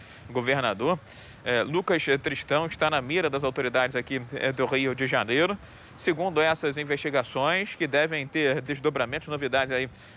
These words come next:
ao longo dos próximos dias, ele poderia eventualmente ser uma espécie de elo de conexão com o empresário Mário Peixoto, um dos maiores fornecedores de mão de obra e serviços do estado do Rio de Janeiro, desde a época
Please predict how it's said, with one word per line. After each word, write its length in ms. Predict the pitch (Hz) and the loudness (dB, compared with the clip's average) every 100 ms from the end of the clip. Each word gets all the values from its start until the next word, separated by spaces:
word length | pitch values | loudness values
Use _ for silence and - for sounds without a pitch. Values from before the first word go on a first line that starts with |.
| - | -2
ao 140 | 131 | 0
longo 200 | 135 143 | 2 0
dos 160 | 135 131 | -4 -6
próximos 520 | - 143 135 135 117 | 0 2 2 -4 -6
dias, 400 | 113 185 156 - - - - - | -4 -2 -2 -4 -14 -20 -20 0
ele 300 | 131 185 175 | 2 4 2
poderia 520 | - 185 160 139 202 | 2 0 2 2 2
eventualmente 800 | 165 135 160 151 127 143 139 127 | 2 0 -2 -2 -2 -2 -4 -6
ser 380 | 117 135 170 135 123 - | -4 0 2 0 -6 -8
uma 100 | 127 | -4
espécie 500 | 123 - 143 147 147 | -4 0 0 0 -4
de 240 | 123 135 131 | -4 -6 -4
elo 380 | - 151 147 110 | 2 4 4 0
de 160 | 107 120 | -4 -6
conexão 720 | - 131 139 117 151 165 185 | -2 -2 -2 -2 0 0 -2
com 160 | 170 170 | -4 -4
o 40 | |
empresário 560 | 170 165 131 139 156 147 - - - - | -2 0 2 2 2 0 -8 -20 -20 -14
Mário 440 | 131 143 165 185 180 131 135 | -2 2 2 2 -2 -4 -2
Peixoto, 640 | 185 156 147 143 110 123 | -4 -2 0 0 0 -6
um 140 | - 190 | -8 -4
dos 160 | 175 | -4
maiores 260 | 147 165 165 | 0 2 0
fornecedores 800 | 147 156 160 - 110 143 165 110 | 0 -2 0 -2 0 0 0 -2
de 140 | 123 | -4
mão 180 | 120 156 | -2 -2
de 100 | 131 | 4
obra 280 | 123 143 139 | 4 4 0
e 20 | |
serviços 580 | 151 113 120 151 - 135 | 0 0 0 -2 -2 -6
do 80 | 131 | -4
estado 380 | - 147 135 | -2 2 2
do 80 | 127 | 0
Rio 220 | 117 131 | -2 -2
de 80 | 127 | 0
Janeiro, 280 | 120 113 165 | 0 2 0
desde 760 | 139 160 214 220 220 208 175 175 | 0 2 2 2 -2 -6 -4 -2
a 60 | |
época 540 | 135 147 160 160 156 | 0 0 0 -2 -2